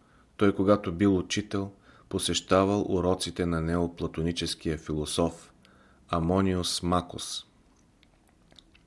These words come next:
Научил е еврейски език, за да се ползва направо от еврейския текст на Светото Писание, за да проверява гръцкия му превод. Ориген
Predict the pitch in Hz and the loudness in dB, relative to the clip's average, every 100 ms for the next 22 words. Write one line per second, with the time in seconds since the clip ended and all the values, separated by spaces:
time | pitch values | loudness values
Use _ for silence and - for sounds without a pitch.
0 | - - - - - - 95 98 107 110 | -20 -20 -20 -20 -20 -6 0 0 2 2
1 | 98 92 90 85 95 101 - 87 85 80 | 4 4 4 4 4 4 2 0 0 0
2 | 85 - - - _ _ _ _ - 90 | -4 -6 -20 -20 _ _ _ _ -4 0
3 | 87 - 85 - 101 104 92 87 85 95 | 2 0 -2 4 6 6 4 0 0 2
4 | 98 95 90 - 80 90 92 - 87 85 | 4 4 2 -2 0 2 2 0 -2 -2
5 | - 90 - - - - _ - 82 - | 0 -2 -2 -10 -12 -20 _ -10 -8 -4
6 | 85 - 90 87 - - - 87 85 82 | -4 0 0 0 -6 -2 0 0 0 -2
7 | 92 _ _ _ _ _ _ _ - 87 | -8 _ _ _ _ _ _ _ -6 0
8 | 87 85 - 90 82 85 98 98 92 85 | 0 0 -2 -2 2 4 4 4 0 0
9 | 92 - - 85 80 78 - 78 67 - | -2 -2 -4 -2 -4 -4 -4 -4 -6 -12
10 | - - _ _ _ _ _ _ _ _ | -20 -20 _ _ _ _ _ _ _ _
11 | - - - _ _ - - 98 98 104 | -20 -20 -20 _ _ -10 2 6 6 6
12 | 123 131 | 4 2